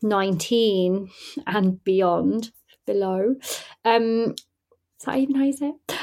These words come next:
They, those, that time would have been, "Holy shit, I have nine fifteen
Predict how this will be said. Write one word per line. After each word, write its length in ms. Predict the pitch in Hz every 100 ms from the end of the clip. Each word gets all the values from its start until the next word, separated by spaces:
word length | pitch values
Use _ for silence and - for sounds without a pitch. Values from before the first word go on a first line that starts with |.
| - -
They, 560 | 262 254 269 285 - - - 240
those, 800 | 247 262 285 294 285 - - -
that 360 | - 262 269 262
time 360 | 240 269 254 226
would 140 | 220
have 120 | 220
been, 460 | 214 202 202 202 - _ _
"Holy 480 | - 269 277 269 254
shit, 540 | - - - - - -
I 180 | 208 214
have 360 | 214 196 190 202
nine 720 | 208 214 233 247 247 254 - _ _ _ _ _ _
fifteen 720 | 190 190 208 190 185 190 185